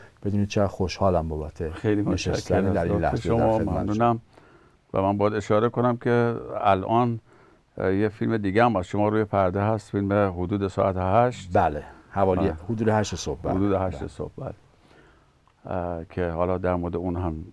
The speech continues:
Speaker 2: صحبت خواهیم کرد. اه، یه چیزی که، اه، توی شروع ظهور شما توی زخم کاری دو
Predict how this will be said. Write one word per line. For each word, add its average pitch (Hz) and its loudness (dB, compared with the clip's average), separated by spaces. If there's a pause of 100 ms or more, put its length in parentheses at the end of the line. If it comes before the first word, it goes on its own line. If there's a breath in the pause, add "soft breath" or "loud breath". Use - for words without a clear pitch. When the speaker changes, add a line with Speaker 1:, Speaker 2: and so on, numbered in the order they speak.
(200)
Speaker 2:
صحبت 82 -6
خواهیم 87 -6
کرد. 123 0 (680 soft breath)
اه، - -2
یه 147 -2
چیزی 190 -6
که، 170 2 (640)
اه، 110 0 (340)
توی 151 6
شروع 139 4
ظهور 120 6
شما 110 0
توی 110 0
زخم 104 4
کاری 98 0
دو 104 2